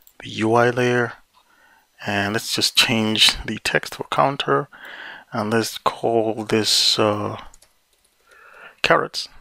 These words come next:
So this is simply going to be a placeholder text, nothing more. It does nothing more than this.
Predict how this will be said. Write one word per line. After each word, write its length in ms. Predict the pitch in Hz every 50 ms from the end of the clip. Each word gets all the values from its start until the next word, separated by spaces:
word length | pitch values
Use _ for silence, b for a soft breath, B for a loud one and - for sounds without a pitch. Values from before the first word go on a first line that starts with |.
| - - _ b b b b b b b b b
So 180 | - - - 135
this 220 | 117 165 - -
is 100 | 139 120
simply 460 | - - - 139 131 123 - - 127 117
going 280 | 117 113 110 107 107 104
to 120 | - 101
be 240 | 107 104 104 104 104
a 160 | 104 - 110
placeholder 680 | - - - - 113 107 - - - 104 104 98 104 101
text, 440 | - - 131 120 - - - - - b b b b b b b b b - -
nothing 360 | - 107 107 107 104 - 113 107
more. 220 | 107 104 104 113
It 40 | 123
does 160 | 113 107 101
nothing 300 | 104 110 117 - 120 120
more 180 | 117 120 123 123
than 120 | 127 135
this. 360 | 139 147 156 - - - -